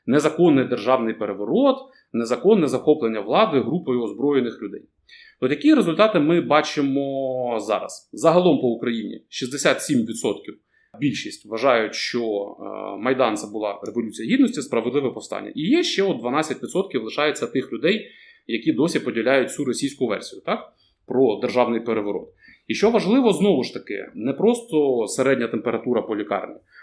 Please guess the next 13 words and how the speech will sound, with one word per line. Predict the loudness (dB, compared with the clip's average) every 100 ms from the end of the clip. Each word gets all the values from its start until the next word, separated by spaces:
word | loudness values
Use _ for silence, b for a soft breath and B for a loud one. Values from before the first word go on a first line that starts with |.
| b
а | -2
те, | 2 2
що, | 2 -4 -2 2 2 2 -4
е, | -6 -4 -4 -8 -12
в | 2 4 4
регіональному | 2 2 4 6 4 4 0
розрізі, | 0 0 0 -4 -6
знову | -4 2 2 2
ж | -2
таки, | -6 -6
у | -8
всіх | -8 -4 -4 -6
регіонах | -8 -4 0 2 0 -2